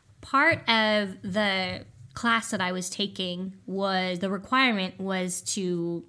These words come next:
take professional counseling. So it was for free. It was six sessions. I was like, "Yeah, sure." So the first session,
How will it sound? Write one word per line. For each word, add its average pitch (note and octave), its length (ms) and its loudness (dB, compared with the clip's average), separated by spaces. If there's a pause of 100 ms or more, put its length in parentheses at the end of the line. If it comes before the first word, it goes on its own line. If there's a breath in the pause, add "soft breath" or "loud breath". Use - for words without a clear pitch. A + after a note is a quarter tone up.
take F#3 460 -4
professional E3 440 -10
counseling. - 540 -8 (400 loud breath)
So F#3+ 180 2
it F#3 140 -4
was C4+ 180 2
for G4 140 -4
free. G#3+ 400 -4 (340 soft breath)
It F3 140 -2
was F3+ 160 -2
six - 260 -4
sessions. G#3 500 -2
I F3+ 60 -2
was F3 140 -4
like, F3 220 -4
"Yeah, A#3+ 360 2
sure." G3+ 540 0 (220 loud breath)
So C4 260 2
the B3+ 120 2
first G4 320 2
session, G#3+ 600 2